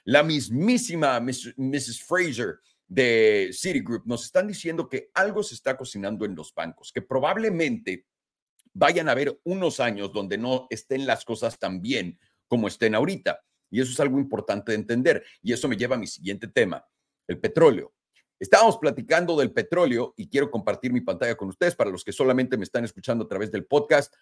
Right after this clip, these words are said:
lo siento mucho, voy a intentar describir lo más posible, pero habíamos platicado del petróleo. Esto es una gráfica diaria del petróleo, de que había un, un patrón de ca-, eh, hombro, cabeza, hombro desarrollándose.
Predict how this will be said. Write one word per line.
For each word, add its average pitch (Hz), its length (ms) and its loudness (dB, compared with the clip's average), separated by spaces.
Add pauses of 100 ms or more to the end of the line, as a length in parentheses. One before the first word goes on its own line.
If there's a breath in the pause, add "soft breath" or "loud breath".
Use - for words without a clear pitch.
(160)
lo 85 120 -8
siento 113 320 -2
mucho, 151 340 0
voy 123 160 2
a - 20 2
intentar 107 340 0
describir 104 380 -6
lo 107 80 -4
más 104 160 -4
posible, 147 480 -2 (400 soft breath)
pero 220 380 10
habíamos 202 420 0
platicado 165 480 4
del 120 140 2
petróleo. 156 360 0
Esto 143 140 -8
es - 80 -8
una 135 140 0
gráfica 123 400 -2
diaria 131 600 0
del 87 760 -4
petróleo, 104 640 2 (340)
de 147 220 -2
que 151 160 0
había 156 300 4
un, 202 260 -2
un 175 240 -4
patrón 156 480 2
de 139 220 0
ca-, - 200 -8
eh, 104 460 0 (1160)
hombro, 160 340 4
cabeza, 127 480 0
hombro 123 520 0
desarrollándose. 135 880 -2